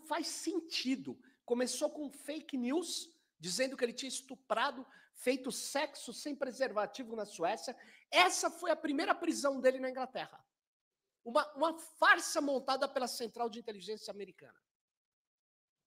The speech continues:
E a partir dali só vem a farsa. Quer dizer, como é que a gente, no século vinte e um,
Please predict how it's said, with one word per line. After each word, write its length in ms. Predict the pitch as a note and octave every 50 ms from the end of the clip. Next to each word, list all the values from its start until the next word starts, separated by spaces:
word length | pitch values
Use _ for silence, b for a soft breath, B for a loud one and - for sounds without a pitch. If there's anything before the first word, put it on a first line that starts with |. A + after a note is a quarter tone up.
| _ _ _ _
E 80 | F#3+ G#3
a 60 | A#3+
partir 400 | A#3+ A#3+ C4 A#3+ B3 - D4 C#4
dali 200 | B3+ B3 A#3 B3+
só 200 | A#3+ - - B3
vem 200 | G3 F#3 B3 B3+
a 80 | B3+ B3+
farsa. 540 | - - F#3 E3+ D#3+ - - - - C3+ - _ _ _ _ _ _ _ _ _ _ _ _ _ _ _ _ _ _ _ _
Quer 120 | - D#4 D4
dizer, 260 | A#3+ D4 E4 D#4+ D#4+
como 200 | - - F#4 F#4
é 80 | G#4+ -
que 100 | - A4+
a 40 |
gente, 460 | F4+ D4+ F#4+ F#4+ - - - E4 D#4+ D4
no 240 | C4+ C4 D#4+ E4+
século 580 | - - - - - - G4+ - - F#4+ F#4 D4+
vinte 360 | G#3+ A#3+ F#4+ F#4 - - -
e 40 | A3
um, 340 | G3+ C4+ E4 E4+ C#4+ -